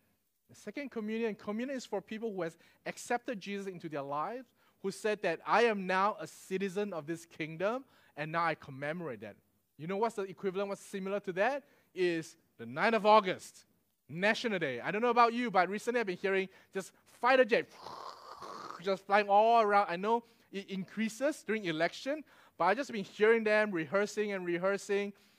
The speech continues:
And every year, you know what is communion like? It's like that moment during the National Day parade where it invites all the Singaporeans to stand up and does what? Recites the pledge. You know, that was drilled into us when I was young. I don't know whether the kids do it nowadays.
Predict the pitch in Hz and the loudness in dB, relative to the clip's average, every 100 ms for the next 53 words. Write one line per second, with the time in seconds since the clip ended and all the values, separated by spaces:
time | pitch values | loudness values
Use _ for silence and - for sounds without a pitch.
0 | - 175 180 220 254 269 254 240 208 202 | -8 -6 2 4 4 0 4 4 4 0
1 | 208 220 240 214 - - 196 190 202 202 | 2 4 4 0 -4 -8 -4 -2 -2 -2
2 | 170 190 269 - _ - 185 - 196 175 | 2 4 4 -2 _ -12 -10 2 2 4
3 | 185 170 175 208 233 247 254 285 - 165 | 0 0 2 6 6 6 4 2 -10 -8
4 | 185 175 156 208 214 240 226 233 233 185 | -6 -4 -2 -2 0 0 4 2 2 -2
5 | 185 214 247 - - _ 160 175 185 185 | 2 2 0 -4 -20 _ -2 -2 -2 -4
6 | 196 170 208 214 - - 202 233 247 254 | -6 0 2 2 -2 2 6 8 8 6
7 | 247 240 233 233 240 233 208 - 226 233 | 4 0 -4 2 4 4 2 -2 0 2
8 | 247 180 185 190 190 190 135 - _ _ | 2 0 -2 0 0 0 -2 -4 _ _
9 | 156 160 - 214 196 190 - - - 156 | -10 -10 -2 4 4 2 -8 -20 -14 -14
10 | - - 185 196 135 92 - - _ _ | -14 -10 0 0 0 -8 -20 -20 _ _
11 | _ _ _ - 151 170 180 226 240 180 | _ _ _ -14 -6 -2 0 2 2 0
12 | 127 190 202 196 185 170 175 175 151 147 | -4 0 2 0 -2 2 2 2 -2 -4
13 | 139 160 180 151 165 208 202 202 190 - | -4 -2 -2 -2 -4 -4 -2 -2 -2 -6
14 | 196 - 170 160 156 156 160 180 127 | -14 -8 -6 -4 -2 0 2 0 0